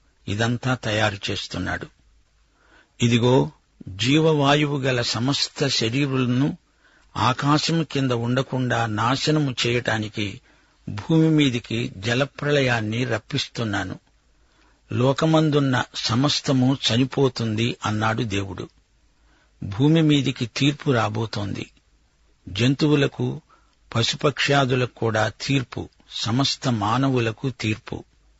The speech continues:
ఆరో అధ్యాయం పద్దెనిమిది నుండి ఇరవయో వచనం వరకు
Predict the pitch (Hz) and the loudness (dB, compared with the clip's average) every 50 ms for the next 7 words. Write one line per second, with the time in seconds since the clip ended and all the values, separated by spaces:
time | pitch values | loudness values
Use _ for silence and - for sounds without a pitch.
0 | _ _ _ _ _ _ _ _ _ _ _ _ _ _ - - 117 120 127 127 | _ _ _ _ _ _ _ _ _ _ _ _ _ _ -4 0 2 2 4 4
1 | 135 131 120 113 110 - - 107 107 107 107 123 131 - - - 110 113 120 117 | 4 2 2 0 -2 -4 -2 -2 -2 -2 -2 -4 -6 -8 -6 -6 -6 -6 -4 -2
2 | 113 123 127 127 120 113 110 107 107 101 98 - - - - 101 110 110 120 120 | 0 2 2 0 0 -2 -4 -4 -4 -4 -6 -6 -8 -8 -6 -4 -2 -2 0 0
3 | 123 120 120 117 110 104 98 101 98 - - - 92 104 98 95 92 92 - - | 0 -2 -2 -2 -2 -4 -4 -6 -6 -4 -6 -6 -4 -6 -6 -6 -6 -8 -8 -10
4 | - - 98 - | -12 -12 -14 -14